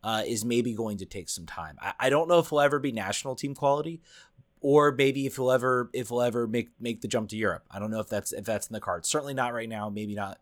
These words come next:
maybe not for a bit. But if he can sort of get that mental side of the game figured out,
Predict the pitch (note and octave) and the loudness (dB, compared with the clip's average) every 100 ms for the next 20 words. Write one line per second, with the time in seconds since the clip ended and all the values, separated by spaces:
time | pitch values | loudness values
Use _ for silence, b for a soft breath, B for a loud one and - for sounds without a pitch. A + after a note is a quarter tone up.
0 | - A2+ G#2 G2 - G2 F2 E2+ - B | -14 -10 -8 -10 -10 -12 -10 -14 -16 B
1 | B B B A#2+ A2+ - F3+ F#3 - E3 | B B B -2 2 2 4 4 4 4
2 | A2 - C#3 - C#3+ A#2+ A#2 A#2+ A#2+ - | 2 2 2 4 2 2 -4 -4 -4 -2
3 | A2 G#2+ G2 F#2 G2 G2 F#2 F2+ - G#2+ | 0 0 -2 -6 -6 -6 -8 -10 -6 -2
4 | A2 G2+ G2+ G2 - | -2 0 2 0 -2